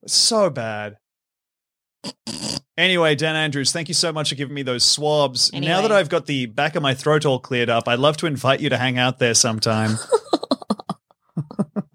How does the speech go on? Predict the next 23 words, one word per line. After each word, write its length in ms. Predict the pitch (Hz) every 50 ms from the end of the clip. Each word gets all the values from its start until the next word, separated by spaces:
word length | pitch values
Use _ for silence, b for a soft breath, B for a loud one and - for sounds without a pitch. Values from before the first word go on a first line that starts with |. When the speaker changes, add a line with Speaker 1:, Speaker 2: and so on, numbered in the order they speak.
| 208 - -
Speaker 2:
He 840 | - - - - - - 269 254 247 226 190 - - - - 220 208
sets 240 | - 180 - - 165
up 80 | -
his 120 | 165 147 151
little 160 | 151 143 151
card 300 | - 165 139 139 165 160
table 320 | - 160 160 160 170 165
in 140 | 160 160 160
there. 300 | 165 165 170 190 196 202 - _ _
Speaker 1:
Yeah. 280 | 170 147 131 123 120 - - _ _ _ _ _ _ _ _ _ _ _
Yeah, 240 | 160 139 127 127 -
invites 340 | - 147 131 135 123 120 -
the 60 | 135
people 340 | 120 - 131 127 - 123 127 123
around. 300 | 123 123 123 127 135 151
Speaker 2:
He's 80 | 240 220
playing 320 | - 240 208 196 190 190
checkers 480 | - - 190 180 - - 190 185 185 196
with 100 | 214 190
his 120 | 175 165
old 180 | 170 165 165 165
friend 260 | - 185 170 170 170
Morris. 560 | 165 156 156 160 165 226 254 - - - -